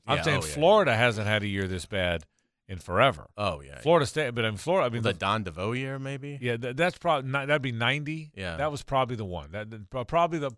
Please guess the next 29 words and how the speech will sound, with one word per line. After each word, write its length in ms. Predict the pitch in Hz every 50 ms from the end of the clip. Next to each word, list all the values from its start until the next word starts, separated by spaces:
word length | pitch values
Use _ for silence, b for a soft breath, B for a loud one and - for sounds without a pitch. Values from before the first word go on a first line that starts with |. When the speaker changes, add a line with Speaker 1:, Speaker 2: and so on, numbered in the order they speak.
| _ -
Speaker 1:
probably 320 | - 165 180 180 156 156
Don 320 | 123 104 131 123 135 151 156
DeVoe's 520 | 147 143 117 123 117 120 120 117 107 95 - -
when 140 | 101 101 98
he, 140 | 117 123 117
when 120 | 104 104
he 100 | 110 123
was 140 | 120 110 95
the 120 | 101 104
interim 520 | 98 92 117 120 123 123 123 123 123 120 117 - _ _ _ _ _ -
in 120 | 120 107
place 280 | - 120 120 117 110 110
of 60 | 104
Norm 260 | 104 107 107 107 98
Sloan. 500 | - - 113 104 95 92 90 87 87 90 _ _ _ _ _ _ _ -
But 100 | 101 139
F 120 | 185 175
S 140 | 190 143 120
U, 80 | 113
they're 100 | 113 151
seven 400 | 170 - - - 190 196 185 180
and 140 | 123 104 95 -
sixteen. 540 | - 127 107 - - - - 143 165 -
Speaker 2:
Their 160 | 120 117 120 117
net 480 | 101 87 87 85 87 98 120 135 - _ _ _ _ _ _ _ _ _ _ _ _ _ _ _ _ _ _ _ -
is 160 | 101 - -
two 200 | - - - 139
hundred 340 | 107 101 127 123 113 113 95
and 120 | 78 78